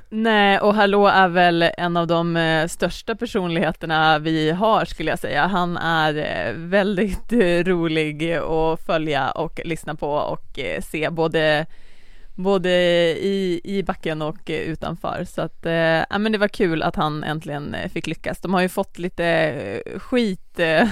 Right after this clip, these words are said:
<laughs> de, eh, freeski-åkarna för att de inte har tagit, eh, några medaljer, eh, tidigare. Så att, ehm,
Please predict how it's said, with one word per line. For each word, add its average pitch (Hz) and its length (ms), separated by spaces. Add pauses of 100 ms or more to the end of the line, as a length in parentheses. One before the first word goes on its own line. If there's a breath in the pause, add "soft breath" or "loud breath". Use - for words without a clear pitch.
<laughs> 190 80
de, 165 440
eh, 160 240
freeski-åkarna - 920
för - 80
att - 120
de 165 160
inte - 440 (440 soft breath)
har 208 60
tagit, 220 440
eh, 214 640
några 214 280
medaljer, 208 520 (500 soft breath)
eh, 190 200
tidigare. 196 500
Så 202 120
att, - 260
ehm, 190 640